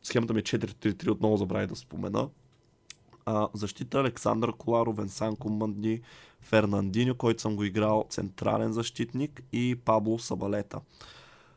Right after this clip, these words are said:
Ами, Коларов и Сабалета общо взето, ако трябва, нали, да ги съдим по критериите, които съдихме досега, те не спадат към, а,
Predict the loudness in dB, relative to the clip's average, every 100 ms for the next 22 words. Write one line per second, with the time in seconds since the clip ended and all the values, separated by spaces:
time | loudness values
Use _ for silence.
0 | _ 2 4 6 2 0 -10 _ -4 6
1 | 8 8 4 -2 0 2 2 4 2 0
2 | -6 0 0 2 2 2 4 2 0 -4
3 | _ _ -4 4 4 4 6 8 8 6
4 | 4 4 4 4 4 2 0 -4 -2 0
5 | -2 -8 -14 2 4 6 2 -4 -6 -2
6 | -2 -2 -6 -6 0 2 2 2 0 0
7 | 0 2 2 2 -2 -2 0 0 0 0
8 | 0 0